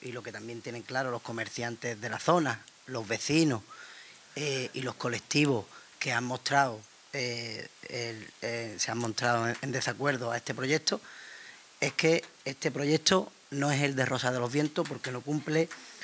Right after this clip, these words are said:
una serie de requisitos necesarios y que debe de cumplir. Eh, yo voy a hacer referencia, decía la portavoz del pesoe, que, mm, que se está faltando respeto. Yo creo que en ningún momento se falta respeto a ningún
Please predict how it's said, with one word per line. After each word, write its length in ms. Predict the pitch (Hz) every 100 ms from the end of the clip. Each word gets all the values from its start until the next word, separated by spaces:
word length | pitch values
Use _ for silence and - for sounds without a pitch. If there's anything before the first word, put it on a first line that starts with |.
| - - -
una 180 | 147 143
serie 240 | 156 143
de 100 | 131
requisitos 520 | 123 117 - 147 175
necesarios 680 | 143 135 120 - 139 156 175 - - - - - - -
y 120 | 147
que 100 | 120
debe 140 | 120
de 120 | 120 117
cumplir. 360 | 117 113 123 - - - - - - - - -
Eh, 640 | 151 151 147 139 135 135 120 - - - - - - -
yo 120 | 139
voy 40 | 160
a 40 |
hacer 160 | 175 185
referencia, 640 | - 190 190 - 156 147 143
decía 260 | 117 135
la 80 | 131
portavoz 380 | 143 139 151 147
del 160 | 147
pesoe, 520 | 135 135 - 156 139 - - - - - - -
que, 380 | - 120 113 104 - - - - -
mm, 480 | 131 123 117 113 110 - - - -
que 100 | 123
se 100 | 120
está 100 | -
faltando 400 | 131 117 131 120
respeto. 380 | 117 - 135 123
Yo 100 | 117
creo 180 | 120
que 60 | 120
en 80 | 127
ningún 200 | 117 120
momento 280 | 120 123 113
se 80 |
falta 300 | 117 120 120
respeto 440 | 117 - 120 120 113 -
a 140 | 127 123
ningún 480 | 120 113 127 123